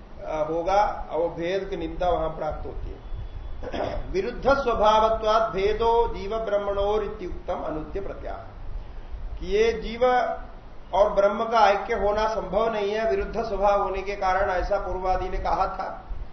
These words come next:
अ, संशय में कहा था, तो उसको अनुवाद करके उत्तर देते हैं। ये विरुद्ध स्वभाव जो आपको, अ, भाषित होता है, ये वास्तविक नहीं है,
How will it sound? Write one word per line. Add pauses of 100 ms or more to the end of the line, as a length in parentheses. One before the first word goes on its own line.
(280)
अ,
संशय
में
कहा
था, (400)
तो
उसको
अनुवाद
करके
उत्तर
देते
हैं।
ये
विरुद्ध
स्वभाव
जो
आपको, (400)
अ, (800)
भाषित
होता
है, (440)
ये
वास्तविक
नहीं
है,